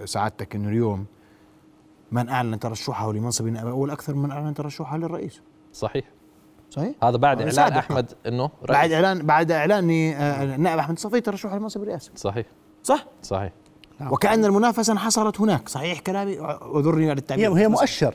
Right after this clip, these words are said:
Speaker 3: هي
Speaker 1: مؤشر.
Speaker 3: مؤشر.
Speaker 1: طيب.
Speaker 3: هي مؤشر،
Speaker 1: مم.
Speaker 3: نعم.
Speaker 1: طيب. يتم التوافق على منصب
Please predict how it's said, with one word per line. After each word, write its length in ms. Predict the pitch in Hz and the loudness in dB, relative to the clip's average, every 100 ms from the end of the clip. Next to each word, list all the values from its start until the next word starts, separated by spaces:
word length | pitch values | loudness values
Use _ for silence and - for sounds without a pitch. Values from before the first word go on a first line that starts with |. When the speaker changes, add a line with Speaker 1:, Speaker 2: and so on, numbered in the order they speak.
| - | 0
Speaker 3:
هي 160 | 175 190 | 2 4
Speaker 1:
مؤشر. 280 | 220 - | 2 0
Speaker 3:
مؤشر. 300 | 339 440 - | 0 0 2
Speaker 1:
طيب. 100 | 294 190 | 0 4
Speaker 3:
هي 140 | 220 | 4
مؤشر، 340 | 262 254 - | 4 0 -4
Speaker 1:
مم. 80 | 202 | -4
Speaker 3:
نعم. 180 | 190 110 - - _ _ _ - | -4 -6 -10 -20 _ _ _ -4
Speaker 1:
طيب. 140 | 147 - _ _ _ _ _ _ _ _ _ _ _ - | -4 -4 _ _ _ _ _ _ _ _ _ _ _ -6
يتم 220 | 123 156 | 0 0
التوافق 400 | 147 147 139 139 | 2 0 0 0
على 140 | 139 | 0
منصب 300 | 131 139 135 | 0 -4 -8